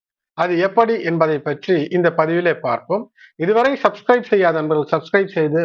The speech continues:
பெல் பட்டன் அழுத்தி தொடர்ந்து இணைந்து ஆதரவு தர அன்போடு வேண்டுகின்றேன். எனது அன்பு ரிஷபராசி நேயர்களே, உங்களுடைய ராசிநாதன் சுக்கிரன். சுக்கிரன் என்றாலே அசுரகுரு.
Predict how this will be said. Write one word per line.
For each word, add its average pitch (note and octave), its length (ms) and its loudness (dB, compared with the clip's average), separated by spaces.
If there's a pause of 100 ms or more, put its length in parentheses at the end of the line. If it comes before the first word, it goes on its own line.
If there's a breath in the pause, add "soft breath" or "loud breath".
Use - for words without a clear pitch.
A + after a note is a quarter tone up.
பெல் D#3 160 2
பட்டன் F#3 240 0
அழுத்தி C3+ 300 -4
தொடர்ந்து F#3 480 0
இணைந்து C#3 440 0 (460)
ஆதரவு D#3+ 360 -2
தர F3 240 -4
அன்போடு G3 460 2
வேண்டுகின்றேன். B2+ 600 -4 (380)
எனது G#3+ 220 0
அன்பு B3 260 2 (240)
ரிஷபராசி F#3 640 0
நேயர்களே, C#3 460 -2 (560)
உங்களுடைய G#3+ 460 2 (120)
ராசிநாதன் G3 880 0
சுக்கிரன். - 440 -4 (720)
சுக்கிரன் B3+ 520 0
என்றாலே F#3 520 0 (800)
அசுரகுரு. D#3+ 580 -2